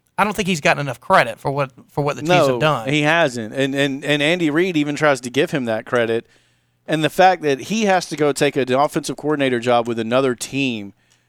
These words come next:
Speaker 2: to prove himself as a head coach when there have been coaches in this league that didn't have to do that is ridiculous. I hope whenever Eric Bieniemy gets to be a head coach, I hope he's the next Bill Belichick.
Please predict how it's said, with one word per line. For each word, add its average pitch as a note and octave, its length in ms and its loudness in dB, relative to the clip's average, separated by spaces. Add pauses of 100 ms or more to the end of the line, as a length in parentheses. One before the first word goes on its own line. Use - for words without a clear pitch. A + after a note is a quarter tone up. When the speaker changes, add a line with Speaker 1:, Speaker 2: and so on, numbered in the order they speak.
(160)
Speaker 2:
to C#3+ 100 -4
prove D#3 240 -2
himself C3+ 420 0
as A#2+ 140 -4
a A2+ 80 2
head A#2+ 160 0
coach C3 300 0
when B2 120 -6
there B2 100 0
have A#2+ 100 -8
been C3+ 180 -2
coaches C3+ 360 -2
in B2 80 -6
this A#2 160 -6
league C3+ 200 -2
that A2 120 -4
didn't B2+ 220 -2
have A#2+ 180 -4
to G#2+ 100 -16
do A#2 200 -4
that F#2+ 220 -2
is A2 160 -8
ridiculous. G2+ 520 -8 (360)
I A3+ 180 4
hope F#3 180 4
whenever C#3+ 360 0
Eric C#3 440 0
Bieniemy A#2+ 560 -4
gets C3 200 -2
to A#2 80 -10
be A#2 160 -2
a A2+ 40 2
head A2+ 160 -2
coach, A#2+ 280 -2
I G3 160 4
hope D#3+ 160 -2
he's B2 140 -4
the A#2+ 80 -6
next A#2+ 260 -4
Bill A#2 180 -4
Belichick. F#2+ 520 -6